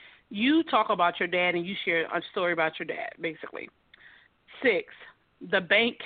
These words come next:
of dads is your favorite place in the world. You're always getting money from your dad, but he never lets you pay him back. He wants you to get him some coffee or get him some tea or do him some favors,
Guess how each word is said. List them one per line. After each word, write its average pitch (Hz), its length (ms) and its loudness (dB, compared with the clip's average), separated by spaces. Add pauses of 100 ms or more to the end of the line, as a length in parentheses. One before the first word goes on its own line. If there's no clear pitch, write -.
(160)
of 185 220 -2
dads 180 480 2
is 180 160 -4
your 196 100 0
favorite 190 320 0
place 185 260 -2
in 180 60 -4
the 170 60 0
world. 165 360 0 (440)
You're 180 140 4
always 233 340 6
getting 240 200 2
money 254 240 2
from 247 160 -4
your 220 100 2
dad, 170 460 2
but 175 140 0
he 190 120 -4
never 196 260 0
lets 196 220 0
you 208 80 -6
pay 202 140 0
him 185 140 2
back. 160 200 0
He 180 160 -8
wants 190 280 -2
you 196 80 -2
to 165 160 0 (380)
get 202 140 4
him 233 120 4
some 262 140 -2
coffee 202 460 4
or 180 80 2
get 175 200 -2
him 196 160 -2
some 208 120 -8
tea 202 200 -2
or 185 60 0
do 180 160 0
him 190 120 -2
some 214 140 -6
favors, 160 520 -2